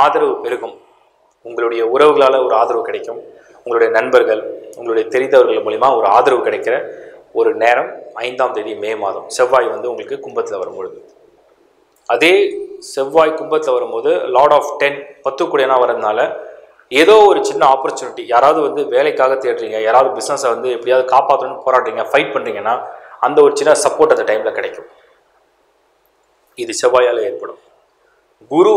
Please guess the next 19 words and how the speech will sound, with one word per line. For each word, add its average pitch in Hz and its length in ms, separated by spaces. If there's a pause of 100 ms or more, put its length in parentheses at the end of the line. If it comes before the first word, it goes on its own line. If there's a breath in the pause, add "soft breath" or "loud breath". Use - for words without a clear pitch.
வந்து 160 200 (180)
உங்களுக்கு 123 320
Lord 135 200
of - 80 (120)
Two 139 100 (260)
and 110 160
eleven. 113 240 (840)
So 160 140
financial 151 560
area 117 180
எப்படி 107 140
இருக்கும், 117 300
Family 135 360 (140)
needs 139 260
எப்படி 117 220
fulfill 113 320
ஆகும். 101 260
குரு 127 220
நீச்சமாய் 127 440